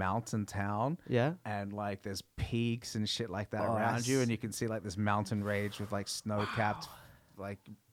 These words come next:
Speaker 1: mountaintops.
Speaker 2: Yeah, that's such a, that's a really cool picture.
Speaker 1: And, and the w-, and, like, the weather there is maybe, like,
Speaker 2: <clears throat>
Speaker 1: twenty-seven, twenty-eight degrees,
Speaker 2: Mm.
Speaker 1: and you're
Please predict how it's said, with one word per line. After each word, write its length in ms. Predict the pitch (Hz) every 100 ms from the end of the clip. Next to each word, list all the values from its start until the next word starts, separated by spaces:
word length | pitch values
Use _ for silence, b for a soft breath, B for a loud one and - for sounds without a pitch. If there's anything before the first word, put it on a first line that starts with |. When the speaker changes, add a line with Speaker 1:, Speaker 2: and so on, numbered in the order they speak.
| 113
Speaker 1:
mountaintops. 840 | 104 104 113 113 113 113 - - -
Speaker 2:
Yeah, 220 | 117 117
that's 120 | 127
such 300 | 131 127 -
a, 60 | 127
that's 280 | 120 131 120
a 40 |
really 280 | 107 113 110
cool 200 | - 110
picture. 420 | 123 104 - 101 117
Speaker 1:
And, 380 | 143 165 175 -
and 340 | 143 165 165
the 80 | 139
w-, 260 | 127 117 - -
and, 320 | 139 175 175
like, 240 | 147 123 -
the 100 | 113
weather 480 | 104 110 123 147
there 600 | 160 160 160 165 170 170 -
is 240 | 120 104
maybe, 360 | 117 113 104 110
like, 220 | 98 101
Speaker 2:
<clears throat> 100 | 104
Speaker 1:
twenty-seven, 640 | 117 117 110 - 107 110 104
twenty-eight 420 | - 110 107 101
degrees, 720 | 98 104 110 117 143 165 -
Speaker 2:
Mm. 340 | 123 117 131 175 -
Speaker 1:
and 320 | 110 110 110
you're 160 | 110